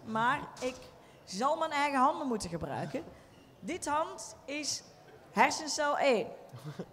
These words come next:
En dit hand is hersencel twee. Als die hersencellen met elkaar willen praten, welke taal gebruiken ze dan?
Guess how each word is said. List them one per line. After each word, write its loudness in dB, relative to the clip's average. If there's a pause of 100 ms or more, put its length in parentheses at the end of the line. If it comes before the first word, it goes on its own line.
(140)
En -4
dit 0
hand 2
is -2
hersencel 0
twee. -4 (720)
Als 6
die 4
hersencellen 0
met -2
elkaar 2
willen 2
praten, 2 (420)
welke -2
taal 6
gebruiken 0
ze -6
dan? -10